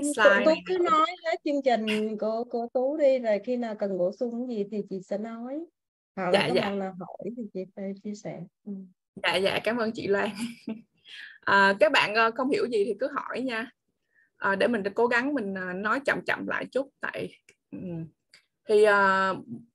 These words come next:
Speaker 2: khi bạn thấy bên tay phải á, là cái dĩa, thì các bạn nên tập ăn theo cái dĩa này. Cái gì, ừ, con người mình nó rất là, nó nhìn bằng mắt nhiều,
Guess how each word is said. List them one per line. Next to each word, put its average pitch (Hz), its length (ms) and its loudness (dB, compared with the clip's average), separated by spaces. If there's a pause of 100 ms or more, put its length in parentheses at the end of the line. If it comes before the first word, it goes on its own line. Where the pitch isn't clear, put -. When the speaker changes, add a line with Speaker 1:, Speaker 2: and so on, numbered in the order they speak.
(640)
Speaker 2:
khi 254 580 -4
bạn 185 260 0
thấy 302 200 -2
bên 247 220 0
tay 233 260 -2
phải - 460 -4
á, 302 240 -4
là 175 1040 -4
cái 254 160 -4
dĩa, 220 460 -2 (680)
thì 208 100 2
các 269 180 4
bạn 220 240 2
nên 233 440 -2 (200)
tập - 240 -2
ăn 220 200 0
theo 240 100 -4
cái 247 180 -2
dĩa 208 220 -2
này. 196 360 -2
Cái 277 120 0
gì, 202 280 -2 (120)
ừ, 208 60 -8 (520)
con 233 200 -2
người 202 160 4
mình 190 200 0
nó 226 100 -4
rất 285 240 0
là, 185 500 -2 (580)
nó 262 240 -4
nhìn 214 360 0
bằng 180 180 -2
mắt 269 180 2 (840)
nhiều, 185 340 -4